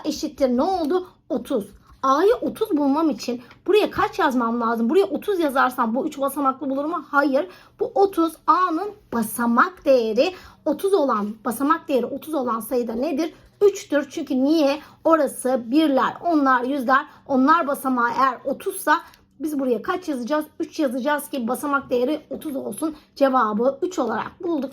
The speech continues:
Bence kolay bir soruydu. Hepinizi ne yapıyorum? Tebrik ediyorum sevgili öğrencilerim. Geçelim yediye. Hep birlikte soruyu okuyalım. Bu sorular Instagram'da var. Sizler de önünüze çıktı alıp benimle birlikte çözebilirsiniz.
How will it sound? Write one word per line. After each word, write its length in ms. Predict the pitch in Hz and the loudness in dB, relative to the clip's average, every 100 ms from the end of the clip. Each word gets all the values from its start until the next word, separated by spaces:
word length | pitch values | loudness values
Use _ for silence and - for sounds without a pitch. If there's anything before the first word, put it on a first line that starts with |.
| - | -2
Bence 320 | 320 254 240 | -2 0 -6
kolay 420 | - 277 311 302 | -4 0 2 2
bir 60 | 269 | -4
soruydu. 440 | - 294 277 311 311 - _ | -6 -4 -2 -2 -2 -10 _
Hepinizi 500 | - 339 294 240 226 | -8 -4 -2 -2 0
ne 40 | 262 | 2
yapıyorum? 480 | 311 311 302 285 277 202 | 2 2 0 0 -2 -4
Tebrik 380 | 311 349 359 359 | -2 -2 -2 -2
ediyorum 340 | 294 311 311 | 0 0 0
sevgili 480 | - - 311 294 277 | -4 -2 -2 0 0
öğrencilerim. 640 | 269 262 247 233 262 277 | 2 2 0 -2 -2 -2
Geçelim 500 | 240 262 330 302 294 | -2 -2 -2 -4 -2
yediye. 460 | 254 226 240 240 202 - _ _ _ _ _ | 0 2 2 0 -8 -12 _ _ _ _ _
Hep 220 | - - | -6 -6
birlikte 220 | 240 - | -6 -6
soruyu 340 | 220 - 277 294 | -8 -2 0 0
okuyalım. 420 | 285 294 277 294 - - - | 0 0 0 -2 -6 -20 -10
Bu 60 | 392 | -4
sorular 440 | 427 370 320 330 - | 0 4 4 2 -2
Instagram'da 600 | 269 269 262 247 233 208 | -2 -2 0 0 0 2
var. 180 | 294 311 | 2 2
Sizler 520 | - 269 254 269 247 | -6 -4 0 0 0
de 140 | - | -8
önünüze 420 | - 262 240 233 - | -4 -2 -2 -4 -10
çıktı 300 | - - - | -16 -14 -12
alıp 320 | 285 311 - | -8 -8 -6
benimle 300 | 294 262 220 | -4 -2 -2
birlikte 380 | 226 220 349 - | -6 -4 -8 -6
çözebilirsiniz. 720 | 254 202 185 202 - - | -6 -6 -8 -12 -16 -20